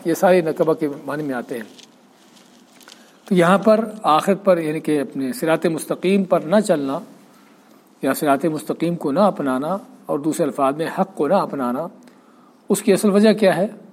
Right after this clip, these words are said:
آخرت پر ایمان نہ ہونا۔ ہاں، آخرت پر ایمان نہ ہونا، یہ اصل بنیاد ہے ہر جرم کی، ہر گناہ کی،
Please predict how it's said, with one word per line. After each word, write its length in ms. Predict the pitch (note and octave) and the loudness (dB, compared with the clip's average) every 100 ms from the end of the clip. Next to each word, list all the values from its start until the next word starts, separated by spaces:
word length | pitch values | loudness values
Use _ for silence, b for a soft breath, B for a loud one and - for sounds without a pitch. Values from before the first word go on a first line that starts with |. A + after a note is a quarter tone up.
| - _ _ _ _ F3 - - - - - - - - | -20 _ _ _ _ -20 -20 -20 -20 -20 -20 -20 -20 -12
آخرت 420 | D3+ D#3 - F#3 F3+ | 0 0 2 -2 0
پر 100 | D#3 | 0
ایمان 380 | C3+ D3 C#3+ | 0 0 0
نہ 60 | C3+ | -4
ہونا۔ 320 | C3 A2+ G#2 G#2 - b b b b b b b - | -4 -6 -8 -10 -18 b b b b b b b -8
ہاں، 180 | D3 C#3 | -2 0
آخرت 260 | D3 F3+ F3+ | 0 -2 -2
پر 140 | C#3+ | 0
ایمان 340 | C#3+ C#3 E3+ D3 | 0 0 0 0
نہ 120 | E3+ | -2
ہونا، 380 | D3+ F3 E3 F#3+ | 0 0 0 0
یہ 300 | E3+ G#3 G3+ | 4 4 2
اصل 260 | F3+ F#3+ | 0 -2
بنیاد 440 | C#3 C3+ C3 D#3+ D#3+ | -2 -2 0 0 2
ہے 260 | D#3+ D#3 C3 | 0 -4 -4
ہر 100 | E3 | -4
جرم 300 | C3 D3 D#3+ | -2 0 0
کی، 160 | C#3 A#2 - b b b b b b b b - | -2 -8 -10 b b b b b b b b -8
ہر 100 | D#3 | -4
گناہ 300 | C#3 C#3 F3 | 0 2 2
کی، 160 | E3 | 0